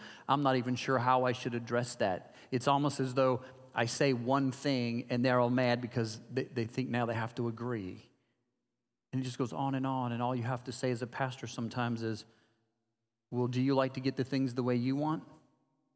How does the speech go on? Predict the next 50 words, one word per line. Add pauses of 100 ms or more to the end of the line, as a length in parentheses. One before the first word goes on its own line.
(640)
"Oh,
pastor,
come
on.
I
mean,
that's
not
what
I'm
talking
about.
I
mean, (340)
these
people
are
different
than
me.
I
mean,
when
I
want
what
I
want,
it's
different
when
they
want
what
they
want." (840)
And
it
just
becomes
this
circular
reasoning
again
of
how
we
are
much
better